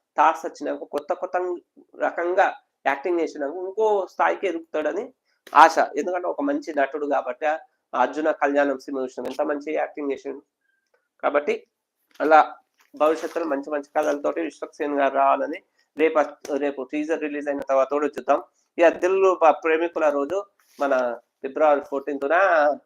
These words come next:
దిల్ రూబా సినిమా వస్తుంది మన కిరణ్ అబ్బవరంది. ఆ సినిమా ఎంత సు-, డూపర్, సూపర్ డూపర్ హిట్ అయిందో చూసినాం. దాని తర్వాత మళ్ళీ ఒక లవ్ స్టోరీ తోటి వస్తుండు కిరణ్ అబ్బవరం గారు.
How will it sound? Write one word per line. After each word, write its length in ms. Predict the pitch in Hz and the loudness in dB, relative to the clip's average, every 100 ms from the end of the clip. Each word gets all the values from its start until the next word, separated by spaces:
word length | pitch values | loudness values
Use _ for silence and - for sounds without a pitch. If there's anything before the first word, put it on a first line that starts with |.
| _ _ - | _ _ -10
దిల్ 240 | 139 151 | -8 -4
రూబా 220 | 156 147 | -2 0
సినిమా 280 | 147 143 139 | 0 0 -4
వస్తుంది 280 | 131 - 131 | -4 -6 -6
మన 200 | 139 131 | -4 -4
కిరణ్ 500 | - 139 135 131 - - | -6 -4 -2 -2 -8 -14
అబ్బవరంది. 680 | 120 127 127 123 117 123 165 _ _ _ - | -4 0 0 0 -4 -8 -10 _ _ _ -2
ఆ 140 | 123 147 | 2 2
సినిమా 360 | 147 143 151 | 2 -4 -4
ఎంత 260 | 139 131 139 | -4 -4 -6
సు-, 280 | 135 131 113 | -6 -8 -8
డూపర్, 540 | 123 131 _ 139 127 123 | -8 -10 _ -6 -6 -6
సూపర్ 280 | 123 131 | -8 -8
డూపర్ 240 | 123 120 135 | -8 -8 -10
హిట్ 160 | - | -8
అయిందో 220 | 127 120 117 | -6 -6 -6
చూసినాం. 320 | 117 143 147 _ _ _ | -8 -10 -12 _ _ _
దాని 120 | 127 | -2
తర్వాత 300 | 127 135 143 | 4 4 4
మళ్ళీ 240 | 147 135 135 | 2 0 0
ఒక 120 | 131 | 0
లవ్ 220 | 123 139 | 0 -2
స్టోరీ 320 | 139 160 139 | -2 -4 -4
తోటి 340 | 135 139 185 - _ _ _ - | -4 -6 -6 -12 _ _ _ -8
వస్తుండు 420 | 127 - 160 143 | -6 -2 -2 -2
కిరణ్ 260 | 147 139 143 | -4 -4 -2
అబ్బవరం 500 | 127 135 131 127 120 | -2 0 2 2 2
గారు. 220 | 123 | 0